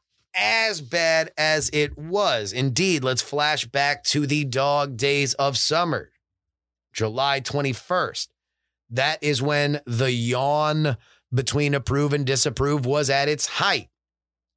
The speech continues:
at twenty point seven. That is where Biden's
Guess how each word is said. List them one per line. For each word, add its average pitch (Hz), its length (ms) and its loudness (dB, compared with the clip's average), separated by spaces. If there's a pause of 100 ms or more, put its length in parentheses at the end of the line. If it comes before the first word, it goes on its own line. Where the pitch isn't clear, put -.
(440)
at 127 200 -2
twenty 165 400 0
point 151 340 -2
seven. 139 520 0 (420)
That 123 140 2
is 117 100 -2
where 127 220 0
Biden's 127 540 0